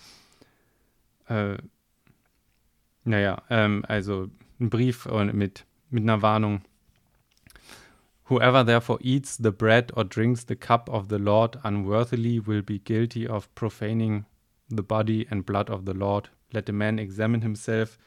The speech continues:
and so eat of the bread and drink of the cup. For anyone who eats and drinks without critically treating his body eats and drinks a crisis upon himself. That is why many of you are weak and ill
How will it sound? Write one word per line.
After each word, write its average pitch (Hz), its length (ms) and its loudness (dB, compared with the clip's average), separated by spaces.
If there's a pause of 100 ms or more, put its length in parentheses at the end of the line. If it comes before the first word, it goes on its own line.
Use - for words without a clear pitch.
(220)
and 117 140 -4
so 123 280 -8
eat 123 300 -6 (300)
of 117 140 -8
the 113 80 -10
bread 113 320 -2
and 110 140 -4
drink 113 340 0
of 113 140 -14
the 120 120 -2
cup. - 360 -4 (520)
For 123 160 0
anyone 120 380 4
who 113 160 0
eats 117 300 -2
and 110 120 -2
drinks 117 380 0
without 107 360 -2
critically 113 480 -8
treating 110 440 -4
his 101 120 -6
body 110 320 -2 (100)
eats 117 260 -4
and 101 160 -8
drinks 110 440 -4
a 117 60 -12
crisis 107 800 -4 (160)
upon 107 280 -6
himself. 107 600 -4 (520)
That 110 140 2
is 113 180 -2
why 104 140 0
many 107 280 2
of 101 220 -6
you 107 100 0
are 101 80 0
weak 104 320 -2
and 110 160 -6
ill 110 280 0